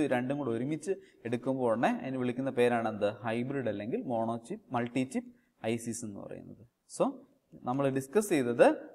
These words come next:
സ്ട്രക്ചർ വഴി ഐസിസിനെ ഫാബ്രിക്, ഏഹ്, ക്ലാസിഫൈ ചെയ്യുമ്പോൾ ഉടനെ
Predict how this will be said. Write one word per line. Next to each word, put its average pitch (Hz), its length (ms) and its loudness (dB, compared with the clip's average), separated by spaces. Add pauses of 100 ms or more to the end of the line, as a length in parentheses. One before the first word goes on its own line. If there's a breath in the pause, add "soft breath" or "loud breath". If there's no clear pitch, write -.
സ്ട്രക്ചർ - 500 4
വഴി 170 240 8 (300)
ഐസിസിനെ 165 600 -2
ഫാബ്രിക്, 143 400 0 (140)
ഏഹ്, 120 500 2 (200)
ക്ലാസിഫൈ 135 480 4
ചെയ്യുമ്പോൾ 120 320 0
ഉടനെ 135 200 -2